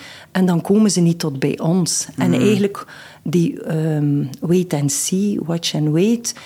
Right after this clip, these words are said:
Speaker 1: is ook belangrijk om sowieso iemand te zien van ons, om dat
Speaker 2: Ja,
Speaker 1: toch te
Speaker 2: ja.
Speaker 1: kaderen. Ook al denk je dat de patiënt oké is.
Speaker 2: Ja.
Speaker 1: Dus wij hebben ook die, graag die patiënten allemaal te zien.
Speaker 2: Ja, tuurlijk.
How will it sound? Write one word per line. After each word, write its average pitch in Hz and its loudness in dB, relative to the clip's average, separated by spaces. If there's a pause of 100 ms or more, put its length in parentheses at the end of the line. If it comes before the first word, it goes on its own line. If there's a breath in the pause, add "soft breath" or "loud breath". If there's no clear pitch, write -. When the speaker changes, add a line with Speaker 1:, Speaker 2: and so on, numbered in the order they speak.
(120 loud breath)
Speaker 1:
is 156 0
ook 190 2
belangrijk 180 0
om 160 2
sowieso 160 0
iemand 160 0
te 143 -6
zien 160 0
van 131 -2
ons, 143 -4
om 165 -2
dat 156 -2
Speaker 2:
Ja, 135 0
Speaker 1:
toch 135 0
te 135 0
Speaker 2:
ja. 127 -2
Speaker 1:
kaderen. 147 0
Ook 185 -2
al 156 -2
denk 165 -2
je 190 0
dat 160 -2
de - -10
patiënt 165 -4 (440 loud breath)
oké - -2
is. 160 0
Speaker 2:
Ja. 139 -2
Speaker 1:
Dus - -4 (100)
wij 196 -2
hebben 208 2
ook 196 -2
die, 196 -2 (120)
graag 170 -2
die 170 0
patiënten - -4
allemaal 160 -2
te - -6
zien. 151 2
Speaker 2:
Ja, 185 2
tuurlijk. 175 -4